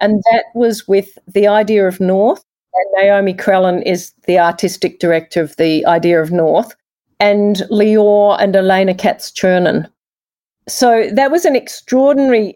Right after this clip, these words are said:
group that got together, and we sat and we talked about what the theme might be for this album for quite a while,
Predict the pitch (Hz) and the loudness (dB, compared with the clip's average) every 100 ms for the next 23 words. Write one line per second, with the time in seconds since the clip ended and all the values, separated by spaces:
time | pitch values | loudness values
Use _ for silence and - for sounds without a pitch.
0 | - - 240 226 214 - 202 - 202 - | -10 -2 2 2 0 -2 -2 0 -2 -2
1 | 202 190 185 175 - 208 220 214 214 240 | -4 0 0 0 0 0 0 -2 -2 -2
2 | 214 - 240 220 208 208 214 208 196 - | -4 -2 -2 0 -2 0 0 -2 -4 -2
3 | 240 226 - 233 208 - 196 214 - 190 | 0 0 -2 -2 0 0 0 -2 -2 -4
4 | 190 - 214 214 202 196 - - 196 208 | -2 0 2 2 2 0 -2 -2 -2 0
5 | 208 185 180 175 175 170 185 185 - 190 | -2 -4 0 0 0 -2 -6 -6 -2 0
6 | 180 175 185 170 165 | 2 0 0 0 -2